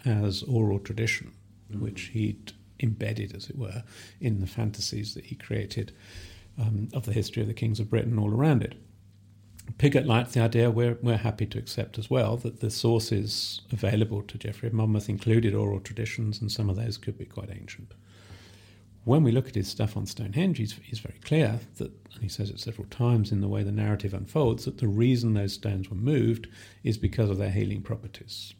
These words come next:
Speaker 1: And he wraps it up in the idea of magical properties and magical powers that Merlin is involved with. Of course,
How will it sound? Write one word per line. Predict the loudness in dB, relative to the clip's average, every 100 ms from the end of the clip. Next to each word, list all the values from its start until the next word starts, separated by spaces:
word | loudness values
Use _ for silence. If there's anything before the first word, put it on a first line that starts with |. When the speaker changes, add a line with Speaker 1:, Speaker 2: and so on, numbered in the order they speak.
| -20 -8
Speaker 1:
And | -4 -4
he | -4
wraps | -4 -6 -8 -8
it | -6
up | -8 -10 -16
in | -4 2
the | 2
idea | 2 0 -4
of | -4
magical | -6 -4 -6 -6 -6
properties | -2 -2 -4 -8 -10 -10
and | -12 -10
magical | -10 -8 -6 -6
powers | -2 0 0 -2
that | -2 4
Merlin | 6 6 2 -4 -14 -18 -10 -4
is | 0
involved | 0 2 2 0
with. | -4 -6
Of | -4
course, | 0 0 -2